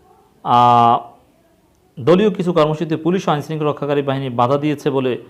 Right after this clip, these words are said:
দলটির অভিযোগ। দেখেন, শুধু বিএনপি নেতাকর্মীদেরকে কারাগারে ঢুকানো হচ্ছে তা না, বাধাও দেওয়া হচ্ছে। জামাতের দিকে তাকালে বোঝা যায়, নামাজে বাধা দেওয়া হচ্ছে জামাতের,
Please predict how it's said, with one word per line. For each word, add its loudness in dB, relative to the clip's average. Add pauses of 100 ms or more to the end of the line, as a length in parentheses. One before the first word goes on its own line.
(340)
দলটির 0
অভিযোগ। -2
দেখেন, 0
শুধু -4 (220)
বিএনপি -4
নেতাকর্মীদেরকে -4
কারাগারে 0
ঢুকানো -6
হচ্ছে -8
তা 0
না, -6 (540)
বাধাও 0
দেওয়া 0
হচ্ছে। -14 (1500)
জামাতের 2
দিকে 0
তাকালে 0
বোঝা -2
যায়, -2
নামাজে 2
বাধা 2
দেওয়া -4
হচ্ছে -14
জামাতের, -12